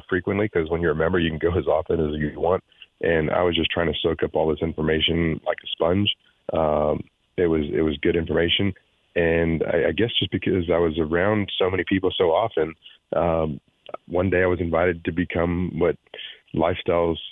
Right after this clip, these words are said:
refers to as an ambassador. And, uh, I was honored and, and, and, and excited, um, and then trying to figure out exactly what am I supposed to do. And they said, "Just keep doing what you're already doing." Um,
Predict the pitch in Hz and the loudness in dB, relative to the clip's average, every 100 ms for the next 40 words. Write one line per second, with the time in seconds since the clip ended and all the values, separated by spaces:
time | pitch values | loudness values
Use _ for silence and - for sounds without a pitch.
0 | - - 85 85 85 - 82 80 82 78 | -10 -4 -2 -2 -2 0 0 2 0 0
1 | 76 - - - - - - 85 82 82 | 0 0 -4 -6 -6 -6 -2 0 2 0
2 | 80 - - 50 - - 85 78 104 90 | -2 0 0 0 -2 -2 0 2 0 0
3 | 76 76 76 76 - 80 78 76 _ - | 0 -2 -2 -6 -2 0 0 -4 _ -4
4 | 78 78 76 - _ - - - - 80 | 0 0 -2 -10 _ -20 -20 -8 -2 -2
5 | - 82 110 80 - 67 80 78 80 - | 0 2 2 2 0 0 2 0 -2 -8
6 | - - - 80 87 104 92 90 90 87 | -18 -14 -4 0 2 2 0 0 2 2
7 | 78 82 101 - 92 101 90 - 98 76 | 0 0 -2 0 -2 0 0 0 -2 0
8 | 113 107 71 _ _ _ 82 85 82 - | 0 0 -2 _ _ _ -2 0 0 0
9 | 90 85 - 85 90 85 78 80 78 73 | -2 -2 -4 -2 0 0 0 2 0 0
10 | 78 71 71 _ _ - - 82 80 76 | 0 0 -2 _ _ -6 -2 0 0 -2